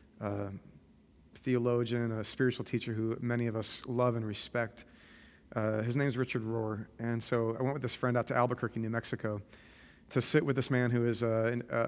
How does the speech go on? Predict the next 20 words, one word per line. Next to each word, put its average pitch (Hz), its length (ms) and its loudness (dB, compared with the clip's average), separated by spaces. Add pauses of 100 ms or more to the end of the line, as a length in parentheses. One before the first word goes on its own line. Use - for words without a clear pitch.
an 127 100 -2
old 147 380 4
priest - 520 0
now. 113 260 -2 (1080)
And, 120 320 2
um, 113 580 2 (600)
and 127 80 0
we 127 80 4
sat 175 220 4
with 165 100 2
him 156 100 4
for - 180 -2
hours, 120 540 4
just 127 200 -6
the 127 60 -4
three 123 220 0
of 117 80 0
us. 117 140 -2
We 117 80 -4
talked, 117 440 -2